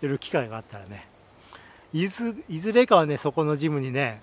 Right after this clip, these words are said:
あの、私のね、モンスターを置きたいなっていうね、ちょっと野望があるんですけど、いかんせんね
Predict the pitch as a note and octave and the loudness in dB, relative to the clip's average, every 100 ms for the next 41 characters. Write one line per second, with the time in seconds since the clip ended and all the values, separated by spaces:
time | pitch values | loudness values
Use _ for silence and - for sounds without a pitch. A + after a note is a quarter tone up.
0 | - B2+ A#2 C3 C#3+ C#3 C#3 C3+ C#3 A#2 | -12 -10 -8 -4 -4 -2 -2 -2 -2 -4
1 | C3 C#3 - C3+ B2 A#2+ - E3+ E3+ F3 | -4 -4 -2 -2 -2 -4 2 4 6 6
2 | F#3 D3+ B2+ A#2 G#2+ C3 B2+ B2+ C3+ C3 | 4 2 -4 -6 -10 -8 -6 -4 -2 -2
3 | C#3 C3 A#2+ - C3+ C3+ A#2+ - - - | -4 -4 -6 -4 -2 -2 -4 -14 -14 -12
4 | - - - - A#2+ - - C3 D3+ C#3 | -12 -14 -16 -16 -14 -10 -8 -4 -2 -2
5 | C3 C3 C3 B2+ B2 | -4 -4 -6 -6 -8